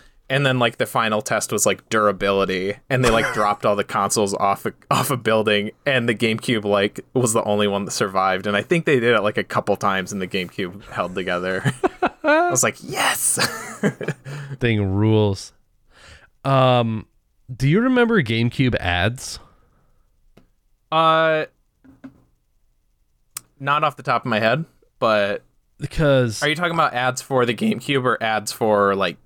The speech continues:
Speaker 1: games for the GameCube?
Speaker 2: Uh, a little of both, but I think mostly the GameCube itself. Um,
Speaker 1: Okay.
Speaker 2: I'm trying, I'm thinking from, like, all the issues of Nintendo Power that I had,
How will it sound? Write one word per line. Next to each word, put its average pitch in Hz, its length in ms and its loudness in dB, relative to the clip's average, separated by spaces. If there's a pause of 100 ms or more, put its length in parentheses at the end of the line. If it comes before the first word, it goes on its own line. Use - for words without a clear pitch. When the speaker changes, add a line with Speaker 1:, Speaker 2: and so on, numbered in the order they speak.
(160)
Speaker 1:
games 95 460 -2
for 92 220 -4
the 87 120 -6
GameCube? - 600 -12 (380)
Speaker 2:
Uh, 156 260 2
a 156 60 2
little 196 360 4
of 123 120 0
both, 117 300 2
but 107 100 -2
I 107 80 4
think 147 220 0
mostly 110 880 4
the 98 220 -4
GameCube 101 580 0
itself. - 800 -4 (640)
Um, 98 320 4
Speaker 1:
Okay. 95 180 -2 (440)
Speaker 2:
I'm 131 120 0
trying, 170 280 2
I'm 120 140 -2
thinking 151 640 0 (160)
from, 139 220 0
like, 110 260 2
all 113 160 2
the 104 140 2
issues 101 320 0
of 90 100 2
Nintendo 92 540 0
Power 110 280 4
that 110 120 0
I 113 120 2
had, 117 280 0